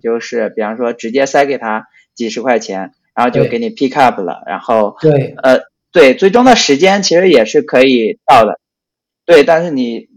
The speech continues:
Speaker 1: 绕起来真的很累，就是发现睡了一，
Speaker 2: 很难受，是吧？
Speaker 1: 睡了一觉醒了，哎，怎么还在我们这，我们这里？
Speaker 2: 我深有体会，在国内也，以前也很，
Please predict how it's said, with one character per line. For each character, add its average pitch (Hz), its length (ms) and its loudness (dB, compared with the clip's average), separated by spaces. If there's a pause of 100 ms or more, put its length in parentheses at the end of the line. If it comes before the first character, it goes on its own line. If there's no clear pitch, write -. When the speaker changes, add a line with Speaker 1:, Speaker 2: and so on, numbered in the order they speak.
(280)
Speaker 1:
绕 165 260 4
起 - 100 -10
来 110 180 0
真 139 140 -2
的 156 140 -4
很 98 200 -10
累， 101 280 -6
就 110 120 -6
是 120 120 -4
发 135 200 2
现 185 60 -2
睡 175 80 0
了 139 60 0
一， - 0 -
Speaker 2:
很 - 0 -
难 147 120 -2
受， 160 120 0
是 143 160 2
吧？ 156 400 2 (180)
Speaker 1:
睡 247 200 4
了 202 100 6
一 196 80 4
觉 220 160 6
醒 147 200 0
了， 127 160 0 (140)
哎， 247 260 4
怎 - 140 0
么 208 100 4
还 - 260 0
在 294 260 -2 (320)
我 143 100 0
们 156 400 -4
这， 160 340 -2
我 143 140 0
们 147 160 -4
这 160 140 2
里？ 127 240 -4 (320)
Speaker 2:
我 165 200 4
深 170 160 0
有 202 80 2
体 190 200 -4
会， 147 160 0
在 160 120 0
国 147 180 -2
内 156 140 0
也， 127 220 -4 (220)
以 131 160 -12
前 139 240 -4
也 131 80 -4
很， 127 120 -12